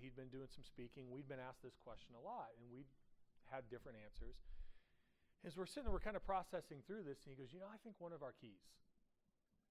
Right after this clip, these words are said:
is that we bludgeon problems with a sledgehammer," which is great. We can bludgeon problems with a sledgehammer. We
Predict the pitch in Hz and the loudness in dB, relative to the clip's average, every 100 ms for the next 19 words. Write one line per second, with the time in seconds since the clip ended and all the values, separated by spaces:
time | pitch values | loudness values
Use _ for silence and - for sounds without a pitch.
0 | - - - 135 131 143 143 131 120 - | -20 -12 -8 -4 2 2 2 -4 -8 -8
1 | 123 139 165 160 196 175 170 151 147 147 | 2 4 6 4 0 4 8 10 8 2
2 | 127 123 110 - 113 - 104 98 - - | 0 -2 -2 -4 -2 -2 -6 -8 -8 -10
3 | - - - - - - - - - - | -12 -16 -16 -16 -14 -10 -8 -8 -8 -8
4 | - - - - 127 117 120 - 127 98 | -8 -8 -4 -2 -2 -4 -6 -2 -2 -2
5 | 95 - - - - - - - 139 139 | -4 -16 -20 -20 -20 -14 -14 -4 -2 -2
6 | 120 123 110 113 - 107 104 104 95 - | 0 0 0 -2 0 0 -2 -8 -10 -12
7 | 98 - 98 - - - - 120 | -12 -12 -14 -12 -10 -8 -4 -2